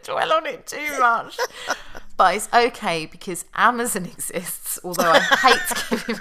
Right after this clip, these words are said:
money to Amazon. Um, so I, 'cause I thought, "Should I make another one?" I was like, "Do you know what? I'm a mum now. I ain't got blooming time." <laughs> So,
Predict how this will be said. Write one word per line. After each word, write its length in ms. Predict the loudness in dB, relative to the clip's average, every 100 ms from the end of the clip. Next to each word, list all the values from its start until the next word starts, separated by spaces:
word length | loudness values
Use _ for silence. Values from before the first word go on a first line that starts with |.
| -2
money 240 | -4 -6 -10
to 120 | -10 -4
Amazon. 540 | -2 -2 -6 -6 -6 0 0 0 -2 -6 -6 -6 -2
Um, 480 | 2 4 4 0 -6 -8 -8
so 240 | -2 4
I, 240 | 4 2 -2 -6 -6 -8
'cause 140 | -4
I 80 | -4
thought, 220 | -4 -4
"Should 200 | 0 2
I 120 | 0
make 260 | 0 -2 -4
another 260 | -4 -4
one?" 320 | -2 -4 -4 -4
I 60 |
was 140 | -4 -2
like, 160 | -2
"Do 100 | -2
you 80 | -2
know 80 | -2
what? 220 | 0 -2
I'm 80 | -2
a 60 | -2
mum 320 | 2 2 0
now. 220 | -4 -4
I 60 | -4
ain't 120 | -6
got 260 | -10 -8
blooming 320 | -4 -4 -4 -6
time." 440 | 0 0 0 0 -2
<laughs> 40 | 0 -2 0
So, 160 | 6